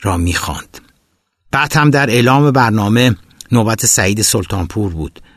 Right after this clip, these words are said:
تا شعری بخواند. از همه جالبتر آن بود که به واسطهٔ اذان ظهر و خواندن نماز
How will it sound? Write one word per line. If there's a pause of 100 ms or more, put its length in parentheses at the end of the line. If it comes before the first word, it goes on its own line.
(420)
تا
شعری
بخواند. (460)
از
همه
جالبتر
آن
بود
که
به
واسطهٔ
اذان
ظهر
و
خواندن
نماز